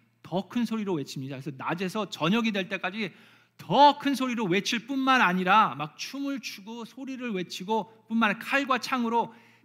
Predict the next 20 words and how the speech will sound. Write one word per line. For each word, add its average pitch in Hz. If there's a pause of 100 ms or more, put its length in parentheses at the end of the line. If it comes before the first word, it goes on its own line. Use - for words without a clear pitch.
(120)
피를 302
흘리면서까지 226 (440)
그들에게 151 (200)
외치고 147
있습니다. - (320)
정말 254
간절한 190
마음으로 143
외치는 131
거예요. 98 (1900)
자, 117 (500)
그랬을 175
때 143 (1040)
어떠한 165
일이 143
일어납니까? 131 (880)
아무런 185
일이 139
일어나지 123
않아요. 117